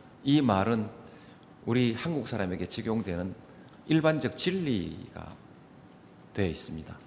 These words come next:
못한 것이 없습니다. 우리 평창, 음, 동계올림픽 유치도 반드시 해냅시다. 반드시 꿈을 이루어냅시다. 그동안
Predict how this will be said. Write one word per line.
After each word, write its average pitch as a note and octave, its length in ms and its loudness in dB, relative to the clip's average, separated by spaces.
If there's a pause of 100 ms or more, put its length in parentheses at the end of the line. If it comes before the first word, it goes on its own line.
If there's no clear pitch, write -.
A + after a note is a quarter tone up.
(1040)
못한 C#3+ 260 4
것이 C#3+ 220 2
없습니다. F2+ 420 -2 (2000)
우리 G2 220 -6
평창, G2 600 0 (380)
음, F2+ 300 -4
동계올림픽 F#2+ 580 0
유치도 F2 420 -4 (640)
반드시 F2 440 -2
해냅시다. - 540 -6 (580)
반드시 A#2 340 2
꿈을 B2 260 4
이루어냅시다. E2+ 540 -2 (1800)
그동안 G#2+ 340 4